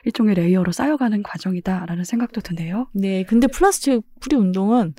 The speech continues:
Speaker 2: 생각보다 플라스틱 프리 운동이 지금 파-, 파고가 높아서
Speaker 1: 음.
Speaker 2: 사회적 공감대가 많이 형성되어 있어서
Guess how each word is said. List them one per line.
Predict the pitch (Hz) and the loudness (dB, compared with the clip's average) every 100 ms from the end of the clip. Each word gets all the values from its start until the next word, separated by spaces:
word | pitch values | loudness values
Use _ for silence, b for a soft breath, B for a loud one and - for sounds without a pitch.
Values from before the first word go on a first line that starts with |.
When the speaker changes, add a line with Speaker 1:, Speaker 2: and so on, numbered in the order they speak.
| _ | _
Speaker 2:
생각보다 | - 359 359 359 - 254 262 | -8 -2 0 0 0 2 2
플라스틱 | 269 - 370 - - | 2 2 2 2 -4
프리 | - 302 | -2 0
운동이 | 220 170 180 180 | 0 0 -2 -2
지금 | - 170 | -4 -6
파-, | - 339 370 349 - | -2 2 2 2 -2
파고가 | - 415 415 403 254 | 2 2 4 4 2
높아서 | 147 - 165 147 156 151 147 240 | -2 -6 -8 -6 -6 -6 -8 -2
Speaker 1:
음. | 220 | 0
Speaker 2:
사회적 | 208 302 302 294 277 269 | 4 4 4 2 2 0
공감대가 | - 180 185 220 214 185 165 | 0 0 4 4 4 2 0
많이 | 147 151 156 185 | -2 -2 -2 0
형성되어 | 233 269 302 254 202 160 | 0 0 0 -2 -2 -4
있어서 | - 160 226 220 | -6 -6 -2 -2